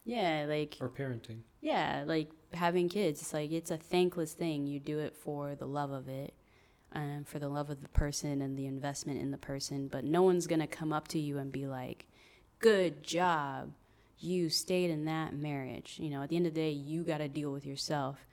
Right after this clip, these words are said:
Speaker 1: Are you proud of yourself for being in that relationship as long as you were?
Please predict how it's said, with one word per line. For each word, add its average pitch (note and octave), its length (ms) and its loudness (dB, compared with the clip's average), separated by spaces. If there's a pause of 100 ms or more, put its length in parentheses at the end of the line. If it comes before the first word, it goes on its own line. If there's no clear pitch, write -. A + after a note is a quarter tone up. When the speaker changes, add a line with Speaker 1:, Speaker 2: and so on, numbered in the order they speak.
(240)
Speaker 1:
Are D3+ 120 -4
you D3+ 800 2
proud D#3 320 4
of D3 120 -2
yourself - 420 0
for - 140 -8
being C3+ 240 -4
in A2+ 80 -4
that A2+ 180 -6
relationship - 600 -12
as - 100 -12
long - 240 -10
as - 80 -16
you G#1+ 80 -10
were? - 240 -14